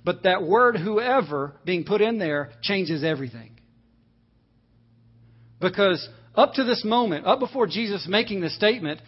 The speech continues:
Nicodemus knew that one and only son and father of belief meant for the Jewish nation, for all those in lineage to Abraham. But this prophesied throughout the Old Testament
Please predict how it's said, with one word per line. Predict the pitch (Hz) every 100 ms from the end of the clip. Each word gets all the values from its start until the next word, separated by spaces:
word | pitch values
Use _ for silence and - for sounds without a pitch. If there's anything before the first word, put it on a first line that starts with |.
| -
Nicodemus | 175 214 254 202 226 294 175 165 - - _
knew | 160 196 226 196
that | 196 165 - - - _
one | - 202 214
and | 202
only | 196 180
son | - 202 202 190
and | 196 160
father | 147 214 202 190
of | 185 151 135
belief | 151 175 220 156 160 - - -
meant | 170 202 202 -
for | 196
the | 165
Jewish | 131 196 196 -
nation, | 190 214 - 123 120 _ _ _ _ _ _
for | 220
all | 202 240 247
those | 226 226 190
in | 196 180
lineage | 214 240 151 131 160 - - - _ _ _ _ _ _ -
to | 233 226
Abraham. | 247 254 202 151 120 120 _ _ _ _ _ - - - - - - -
But | 202 202
this | 247 -
prophesied | 254 302 277 202 208 175 170
throughout | 208 208 233
the | 233
Old | 226 208 214
Testament | 233 269 - 147 135